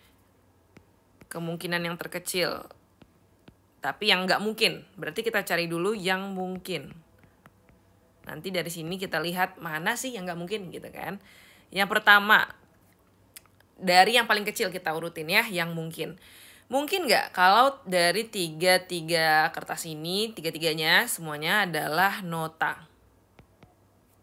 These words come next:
Alias nggak ada uangnya. Mungkin nggak? Mungkin ya kan, karena dia bilang beberapa amplop berisi satu,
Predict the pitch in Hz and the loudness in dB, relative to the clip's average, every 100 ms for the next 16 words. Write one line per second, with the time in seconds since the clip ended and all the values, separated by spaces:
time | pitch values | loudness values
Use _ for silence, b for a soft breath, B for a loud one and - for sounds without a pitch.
0 | - - 170 214 214 170 180 175 185 185 | -14 -8 -4 -4 -2 0 0 -2 0 0
1 | 190 165 - _ _ _ _ 185 190 202 | 0 -2 -4 _ _ _ _ -10 -6 -2
2 | 170 - _ _ _ _ _ _ _ _ | -4 -4 _ _ _ _ _ _ _ _
3 | 175 233 247 214 185 175 165 175 220 202 | -8 -2 2 4 4 0 4 4 4 2
4 | 233 220 180 160 233 262 B B B B | 4 4 4 6 6 4 B B B B
5 | _ 185 180 185 185 - 175 285 330 - | _ 0 4 8 8 10 8 8 4 6
6 | 202 214 175 180 202 185 170 160 - 202 | 6 6 -6 -4 -2 0 0 0 -2 -4
7 | 254 - | -4 -6